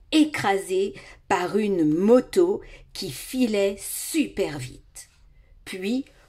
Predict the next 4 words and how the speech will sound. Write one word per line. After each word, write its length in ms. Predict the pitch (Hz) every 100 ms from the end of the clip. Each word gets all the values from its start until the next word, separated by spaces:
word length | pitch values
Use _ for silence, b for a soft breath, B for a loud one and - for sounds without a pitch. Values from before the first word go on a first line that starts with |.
| b
croqué 580 | - 294 294 294 214 -
par 440 | - 147 151 147
deux 460 | 156 180 277 277 196
chiens 760 | - - - 226 233 214 247